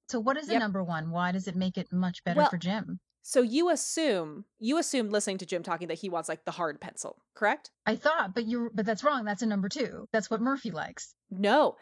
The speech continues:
Speaker 2: So it goes from one, which is extra soft, to four, which is extra hard.
Speaker 1: Oh, he wants a soft one. I hate the soft ones.
Speaker 2: He wants an extra soft pencil. She wants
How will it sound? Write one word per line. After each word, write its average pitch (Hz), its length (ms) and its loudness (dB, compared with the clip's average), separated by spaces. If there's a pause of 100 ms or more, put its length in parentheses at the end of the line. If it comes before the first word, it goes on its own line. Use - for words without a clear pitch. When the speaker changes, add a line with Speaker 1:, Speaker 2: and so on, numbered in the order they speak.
Speaker 2:
So 233 220 4
it 285 140 2
goes 339 200 0
from 220 320 0
one, 202 400 2 (200)
which 233 180 -4
is 196 180 -8
extra 202 300 -2
soft, - 680 -2 (420)
to 214 160 -2
four, 247 480 0
which 196 160 -2
is 185 180 -6
extra 185 360 -4
hard. - 500 -8 (320)
Speaker 1:
Oh, 208 80 -2
he 233 100 -2
wants 233 280 0
a 190 60 0
soft 247 460 -2
one. 151 220 -2
I 165 80 -6
hate 214 240 -4
the 196 80 -4
soft 165 320 -4
ones. 165 180 -6
Speaker 2:
He 269 160 4
wants 349 240 4
an 220 140 2 (160)
extra 254 400 2
soft 175 380 0
pencil. 226 460 -4 (200)
She - 280 2
wants 285 360 4